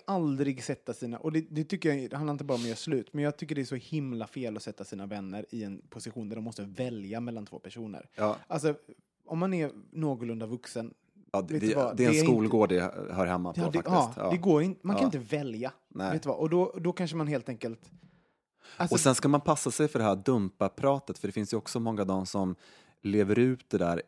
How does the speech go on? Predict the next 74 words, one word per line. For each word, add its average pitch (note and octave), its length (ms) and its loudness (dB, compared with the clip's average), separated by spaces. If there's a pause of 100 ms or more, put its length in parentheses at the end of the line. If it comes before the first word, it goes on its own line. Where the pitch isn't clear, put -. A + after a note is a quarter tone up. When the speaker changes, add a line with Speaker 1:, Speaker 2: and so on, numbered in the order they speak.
(160)
Speaker 2:
eh, F2+ 500 -2
men F#2+ 180 -2
de G2 100 0
kanske G2+ 240 -4
blir G2 120 -2
tillsammans C#3 760 -6
igen D#2+ 320 -2
och D#2+ 80 -8
sånt E2 160 -10
där. F2 160 -6
Man F#2 140 -6
måste F#2+ 200 -8
liksom F#2+ 260 -6
vara F#2 100 0
lite F#2 320 -4
försiktig. - 560 -10
Det - 60 -14
finns - 140 -4
ju - 20 -6
Speaker 1:
Mm. A2 80 0
Speaker 2:
många G#2 180 0
som A2+ 140 -6
också, G#2+ 160 -10
det A2 180 -4
är - 20 2
den G#2+ 120 -2
andra G#2+ 200 -2
sidan F2+ 280 -2
av E2+ 60 -4
det E2+ 60 -4
där F2 140 0
omogna F#2+ 460 -6
på - 120 -14
något E2+ 240 -10
sätt. - 280 -10 (100)
Speaker 1:
Ja. D#3+ 280 0
Speaker 2:
Och F#2+ 100 0
även F2+ 160 -2
om F2 80 -4
det F#2 80 -2
blir G2+ 160 -2
slut, F#2 360 -8
när F2+ 60 -8
man F2 120 -2
liksom F2 200 -4
blir F#2 100 2
involverad F#2 600 2
i E2+ 40 -4
folks E2 340 -8
skit. - 500 -8 (480)
Och F#2+ 140 -8
sen F#2+ 160 -4
så G2+ 120 -4
är F2+ 40 -2
de, F2 160 -6
så G#2 100 -4
har F#2+ 40 0
man, F#2 120 -2 (180)
så - 140 -12
blir F#2+ 140 -2
man F2+ 220 -4
själv G#2 280 -2
den C#2+ 120 -8
som E2 140 -12
får - 80 -16
stå - 140 -10
och F2 40 -12
gå F#2 60 -2
och E2+ 60 0
bära F2+ 300 2
det, F2 160 -2
den E2+ 160 -8
här, D#2+ 160 -4 (120)
äh, D#2+ 60 -6